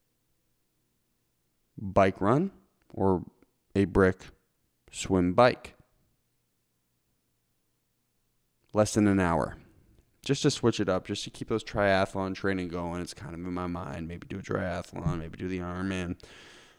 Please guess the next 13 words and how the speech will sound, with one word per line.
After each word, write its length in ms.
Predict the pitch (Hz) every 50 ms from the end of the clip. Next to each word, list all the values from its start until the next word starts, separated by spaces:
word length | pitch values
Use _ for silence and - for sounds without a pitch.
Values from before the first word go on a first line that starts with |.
| _ _ _ _ _ _ _ _ _ _ - -
and 120 | - 117
just 140 | 110 107 -
switch 160 | - 107 98
it 60 | - 95
up 140 | 90 -
a 40 | -
little 120 | 78 73 -
bit. 140 | - - - _ _ _ _ _ _ - -
Saturday, 720 | - - - 151 151 151 156 160 160 160 165 160 156 156 151 - - - - -
it's 120 | 110 -
up 160 | 120 113 107
to 120 | - - 113
me. 340 | 110 110 107 107 104 104